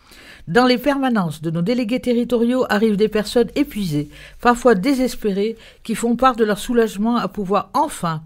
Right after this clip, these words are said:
parler à quelqu'un en chair et en os. » Les effets de la dématérialisation nous concernent toutes et tous, et pas seulement les vieux, les illettrés,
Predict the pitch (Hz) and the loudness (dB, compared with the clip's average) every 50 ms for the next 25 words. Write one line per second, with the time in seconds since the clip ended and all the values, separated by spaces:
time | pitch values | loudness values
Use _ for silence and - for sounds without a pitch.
0 | - - 190 175 190 196 196 180 185 - 185 185 - - 214 202 - 175 170 - | -6 -6 -4 -2 0 0 0 0 0 -4 -4 -4 -2 -2 -2 -2 -2 -4 -6 -6
1 | - - 190 180 - - 165 165 151 147 139 120 113 - - - - _ _ _ | -4 -4 -6 -6 -4 -4 -4 -4 -4 -4 -6 -8 -10 -14 -18 -20 -20 _ _ _
2 | _ - - - _ _ _ _ - - - _ _ - 185 196 180 233 233 233 | _ -20 -20 -20 _ _ _ _ -20 -20 -20 _ _ 0 0 2 4 4 2 2
3 | - 269 254 196 196 196 190 170 202 233 214 214 208 208 208 196 196 208 190 190 | 2 -2 0 2 2 0 0 2 0 0 0 0 0 0 -2 -2 0 0 -2 -2
4 | 185 175 175 185 - - - 233 233 220 202 196 - 185 190 - - 208 214 202 | -2 -2 -2 -4 -4 -2 -2 0 0 2 0 -2 -2 -6 -6 -6 -4 -4 -2 -2
5 | 185 175 156 - - - 240 233 240 - - - - - - _ 143 139 160 156 | -2 -2 -4 -6 -4 -4 -4 -4 -6 -14 -20 -20 -20 -20 -18 _ -6 -4 -4 -4
6 | 156 156 185 240 262 - - - - - _ _ - 180 175 - 247 240 240 - | -4 -4 -6 -6 -6 -8 -14 -16 -20 -20 _ _ -4 -2 2 2 2 2 2 0
7 | 196 190 185 190 208 226 240 233 208 160 151 139 110 113 139 165 185 196 208 180 | 0 2 2 2 4 4 4 4 4 2 0 -2 -4 -4 -2 0 0 0 0 -2
8 | 160 156 160 156 143 143 143 143 - - 185 202 220 220 226 226 226 226 226 | -4 -4 -6 -4 -4 -4 -6 -6 -6 -4 -2 0 0 0 0 0 -2 -2 -4